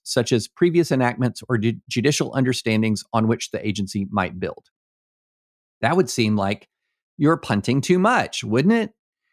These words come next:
And so then Kunstein goes, Kun-, <laughs> Sunstein goes on and says,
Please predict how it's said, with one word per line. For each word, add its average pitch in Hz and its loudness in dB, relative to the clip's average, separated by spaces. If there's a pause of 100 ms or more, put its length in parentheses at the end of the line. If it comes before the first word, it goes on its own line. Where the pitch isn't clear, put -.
(440)
And 139 2
so 143 2
then 131 2
Kunstein 147 0
goes, 120 -2
Kun-, 101 -2
<laughs> - -12
Sunstein 160 0
goes 123 0
on 98 0
and 110 -4
says, 98 -2